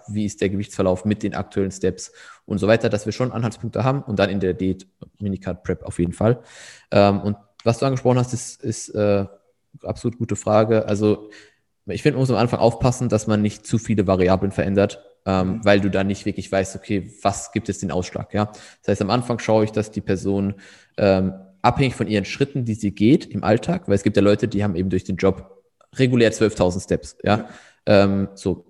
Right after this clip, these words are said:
Speaker 1: dann ist es schon mal eine ganz andere Ausgangslage wie derjenige, der eben,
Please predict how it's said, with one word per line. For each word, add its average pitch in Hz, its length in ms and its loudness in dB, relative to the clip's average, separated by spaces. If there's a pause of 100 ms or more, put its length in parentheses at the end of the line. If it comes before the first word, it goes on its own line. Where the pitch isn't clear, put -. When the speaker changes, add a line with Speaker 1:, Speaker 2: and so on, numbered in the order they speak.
(140)
Speaker 1:
dann 104 260 0
ist 107 140 -4
es 113 60 -4
schon 113 120 -2
mal 107 60 2
eine 101 60 -2
ganz 107 180 0
andere 104 240 -2
Ausgangslage 107 520 0
wie 98 60 -2
derjenige, 101 380 0
der 98 240 2
eben, 95 340 -4